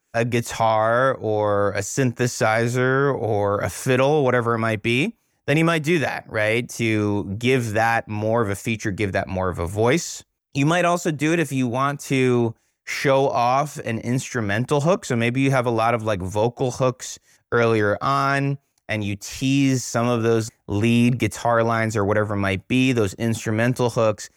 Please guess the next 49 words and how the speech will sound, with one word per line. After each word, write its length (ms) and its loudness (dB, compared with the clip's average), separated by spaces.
and 120 -4
then 80 0
you 80 0
wanna 200 2
give 320 -2
that 260 0
hook, 260 -4
you 60 -4
wanna 140 -2
give 220 -4
that 260 0
motif 400 -6
a 20 -4
little 180 -2
bit 120 -2
more 180 -2
of 80 -4
a 60 -4
feature. 540 0
You 100 -2
might 240 -2
end 480 0
that 260 -2
way 240 0
if 120 -4
that's 180 -4
what 100 -4
you 60 -4
wanna 200 0
do. 300 0
And 140 0
then 120 2
maybe 220 0
you 60 -2
just 220 -4
wanna 180 2
give 240 -2
us 160 -2
a 60 -2
break 520 0
from 360 0
the 60 2
words, 540 -2
right? 360 0
Maybe 640 0
part 240 2
of 180 -2
this 160 -2
song 500 0